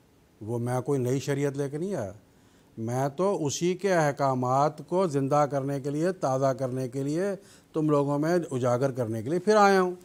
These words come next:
तो साढ़े तीन हज़ार साल में कोई एक शख्स भी इस पेश-, पेशगोई का पूरा करने वाला नहीं हुआ, और हुआ तो वो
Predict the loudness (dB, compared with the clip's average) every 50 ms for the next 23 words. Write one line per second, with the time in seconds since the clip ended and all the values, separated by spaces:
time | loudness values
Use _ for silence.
0 | -20 _ _ -20 -20 _ _ _ _ _ _ _ _ _ _ _ _ _ _ _
1 | _ _ _ _ _ _ 0 0 0 0 2 4 4 6 6 6 4 4 2 2
2 | 2 4 4 4 6 6 8 6 6 6 4 4 4 4 4 2 0 -4 -2 0
3 | 2 2 2 2 2 4 4 2 2 2 0 -2 -2 -2 0 0 0 0 0 2
4 | 2 2 0 2 2 2 2 4 4 2 2 2 2 2 2 2 2 2 0 -2
5 | 0 0 0 2 2 0 0 -2 -6 -8 -10 -12 -16 -20 -20 -20 _ _ _ _
6 | _ _ _ _ _ _ _ _ _ _ _ _ _ _ _ _ 0 0 0 0
7 | 0 0 2 4 6 6 4 4 0 -2 0 0 2 2 2 2 0 -4